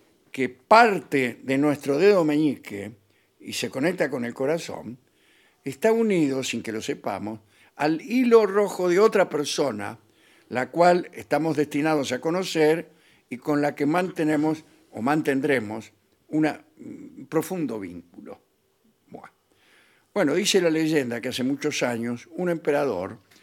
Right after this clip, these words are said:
recibió la noticia de que existía en su reino una poderosa hechicera capaz de ver el hilo rojo del destino y capaz de saber con quién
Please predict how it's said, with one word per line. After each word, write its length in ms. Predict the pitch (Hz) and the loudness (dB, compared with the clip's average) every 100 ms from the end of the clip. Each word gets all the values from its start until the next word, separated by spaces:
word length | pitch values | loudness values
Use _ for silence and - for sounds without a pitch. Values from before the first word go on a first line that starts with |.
| _ _ _ | _ _ _
recibió 440 | 131 165 170 196 233 | -2 0 0 4 6
la 100 | 220 | 4
noticia 440 | 202 - 196 190 | 0 -4 0 2
de 120 | 151 | 2
que 80 | 147 | 0
existía 420 | 139 147 139 214 | -4 -4 -2 2
en 60 | 202 | 2
su 160 | - 170 | 0 -2
reino 640 | 185 160 131 120 123 131 _ _ _ - | 2 2 2 -2 -4 -8 _ _ _ -2
una 320 | 247 254 220 | 2 4 2
poderosa 480 | 175 156 170 190 170 | 2 2 2 2 2
hechicera 840 | 143 143 135 - 123 101 107 104 _ _ _ _ | 0 -2 -2 0 0 -2 -6 -8 _ _ _ _
capaz 400 | - 160 - 262 | 0 2 4 4
de 140 | 220 196 | 6 6
ver 360 | 170 147 127 - | 6 6 4 -2
el 200 | 147 151 | -2 2
hilo 240 | 254 233 | 4 4
rojo 360 | 160 160 170 147 | 4 2 0 -2
del 160 | 131 120 | -2 -2
destino 640 | 127 - 131 85 92 113 _ - - _ | -4 -6 -8 -8 -12 -14 _ -20 -20 _
y 80 | - | -2
capaz 320 | 175 175 233 | 0 4 4
de 80 | 220 | 4
saber 420 | 185 170 196 190 - - | 4 4 4 2 -6 0
con 240 | 165 160 | 4 4
quién 560 | 156 277 277 156 104 | 6 8 8 6 0